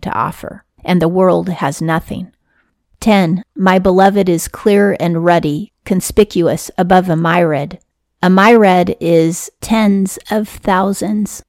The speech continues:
So if he were standing in a group of tens of thousands, you would spot him immediately. And she says he's clear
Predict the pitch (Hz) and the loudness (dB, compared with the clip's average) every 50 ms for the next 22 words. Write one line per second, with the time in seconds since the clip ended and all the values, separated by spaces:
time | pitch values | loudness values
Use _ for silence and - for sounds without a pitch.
0 | _ - - 190 175 175 - - 226 226 220 214 202 - - - 190 175 180 180 | _ -2 2 2 2 2 4 2 2 4 4 4 2 0 -2 -4 -2 -2 -2 -2
1 | 185 175 160 156 147 131 151 175 - 190 185 185 180 165 - - - - 160 - | -2 -2 -2 -2 -2 -4 -4 -6 -4 -2 -2 -2 -2 -2 -6 -10 -6 -4 -4 -4
2 | - - - - 226 220 214 202 196 196 190 - - - - - 214 214 214 - | -4 -6 -4 -2 0 0 2 2 0 0 -2 -4 -6 -12 -8 -4 -4 -4 -4 -6
3 | - - - 202 185 190 190 202 196 - 208 214 208 214 196 - - - _ _ | -10 -6 -2 0 0 0 0 -2 -4 -4 -4 -4 -4 -4 -6 -6 -10 -18 _ _
4 | - - 180 185 180 165 - - - - 190 170 160 - 196 185 180 170 160 147 | -6 -2 0 0 0 0 -4 -6 -6 -2 -2 -2 -2 -2 -2 -2 -2 -2 -2 -6
5 | - - 170 160 165 170 175 170 170 175 160 147 - 165 156 113 - - _ _ | -6 -6 -6 -4 -4 -2 -4 -4 -4 -6 -6 -6 -6 -8 -10 -10 -10 -12 _ _
6 | _ - - - 175 - - 196 185 - - 185 175 170 - - - 190 170 165 | _ -8 -4 -2 -2 -2 0 -2 -2 0 0 0 0 0 -2 -4 -4 -4 -4 -4
7 | 180 - - - - - - 202 196 196 196 202 196 | -4 -8 -14 -18 -8 0 2 2 4 4 2 0 -2